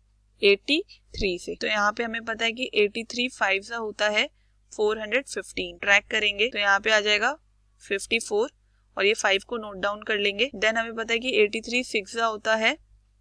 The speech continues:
फ़ोर नाइंटी एट, यहाँ पे सब्ट्रैक्ट करेंगे तो ये आ जाएगा फ़ोर्टी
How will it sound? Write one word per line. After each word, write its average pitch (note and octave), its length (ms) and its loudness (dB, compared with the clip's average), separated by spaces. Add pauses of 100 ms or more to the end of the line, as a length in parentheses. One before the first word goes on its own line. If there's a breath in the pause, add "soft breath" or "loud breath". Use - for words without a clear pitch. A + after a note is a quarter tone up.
(320)
फ़ोर A3 300 2
नाइंटी G#3 400 2 (160)
एट, F3+ 180 0
यहाँ G3 240 4
पे A#3 100 0
सब्ट्रैक्ट A3 440 0
करेंगे G#3+ 460 2
तो A3+ 80 -2
ये G#3+ 100 4
आ G#3+ 120 6
जाएगा A3 380 4
फ़ोर्टी B3+ 540 0